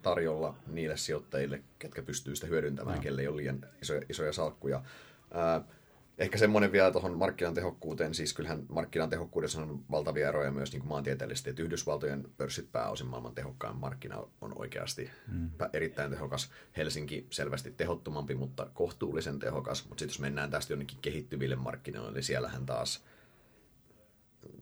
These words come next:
Speaker 1: siellähän oikeasti se tehokkuus laskee entisestään käytännössä.
Speaker 2: Joo. Ja sit, no sit voi ajatella näin, että,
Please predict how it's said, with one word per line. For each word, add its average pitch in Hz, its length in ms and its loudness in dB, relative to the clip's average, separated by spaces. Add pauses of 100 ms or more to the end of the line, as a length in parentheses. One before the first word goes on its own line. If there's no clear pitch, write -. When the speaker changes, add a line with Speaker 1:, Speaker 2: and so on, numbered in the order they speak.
(120)
Speaker 1:
siellähän 64 440 -2
oikeasti 64 400 -2
se 67 140 -6
tehokkuus - 480 -8
laskee 53 440 -2
entisestään - 680 -6 (280)
käytännössä. - 580 -6 (160)
Speaker 2:
Joo. 78 180 4 (440)
Ja 95 80 4
sit, 110 120 4
no 113 100 2
sit 123 200 4
voi 117 100 6
ajatella 113 380 6
näin, 120 240 8
että, 92 260 0